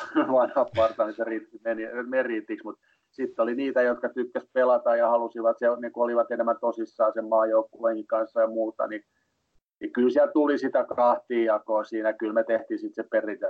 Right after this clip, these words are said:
periaatepäätös, että, että ei me, niin kuin, lähdetä, niin kuin, virallisesti kenenkään taakse, mut kyllä siellä aina puhuttu, niin kuin,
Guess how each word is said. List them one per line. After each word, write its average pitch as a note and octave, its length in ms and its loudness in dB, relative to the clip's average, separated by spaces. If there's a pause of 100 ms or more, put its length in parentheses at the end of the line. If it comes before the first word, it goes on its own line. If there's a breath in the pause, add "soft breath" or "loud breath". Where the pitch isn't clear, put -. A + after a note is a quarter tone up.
periaatepäätös, G#2 1080 0
että, - 300 -6 (480)
että G#2+ 240 -2
ei A2+ 120 0
me, A2 100 2
niin A2 140 0
kuin, A2+ 120 2
lähdetä, A2 300 2
niin G#2 140 -6
kuin, G#2+ 160 -6
virallisesti G2+ 840 0
kenenkään G2 520 -2
taakse, A2 340 0
mut A2 180 -10
kyllä B2+ 160 -2
siellä A#2 240 4
aina C3+ 320 4
puhuttu, D3+ 640 0 (340)
niin G#2+ 180 -6
kuin, - 280 -8